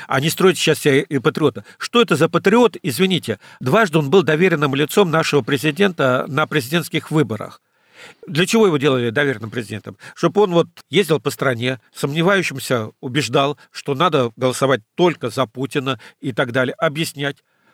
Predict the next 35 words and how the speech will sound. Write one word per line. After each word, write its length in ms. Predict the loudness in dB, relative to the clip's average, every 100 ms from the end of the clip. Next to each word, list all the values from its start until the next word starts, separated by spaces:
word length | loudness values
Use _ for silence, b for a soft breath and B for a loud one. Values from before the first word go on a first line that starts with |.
| _ -6
А 160 | -4
его 160 | 0 -2
никогда 320 | 0 2 2
не 160 | 2 -2
было. 240 | -4 -10 _ _
Где 180 | 0 0
он 80 | 4
в 60 |
это 160 | 2 2
время 180 | 0 0
находился? 560 | -2 -2 -4 -12 -16 b b
В 100 | -8
Карловых 460 | -4 0 2 0 0
Варах 340 | 0 0 -4
отдыхал. 500 | -6 -6 -6 -8 -10 B B B
А 120 | -4
приезжал 400 | 2 2 4 2
всегда 320 | 2 0 0
только, 400 | 0 -4 -4 -8 B B
когда 320 | -2 2 2
уже 320 | 0 -6 -6
выборы 260 | -2 0 -2
проходили, 640 | -4 0 0 0 0 0 -2 B B _
в 40 | -8
штабе 340 | 0 2 2
Путина 360 | -2 -4 -4 -2
праздновали 440 | 0 0 2 -2
победу, 480 | 0 0 2 2 0 B
и 120 | -8
там 180 | -2 0
он 120 | 2
объявлялся 540 | 0 0 2 2 2 -10
и 180 | -8 -2
говорил, 440 | 2 2 2 -4 B
что 200 | -2 -2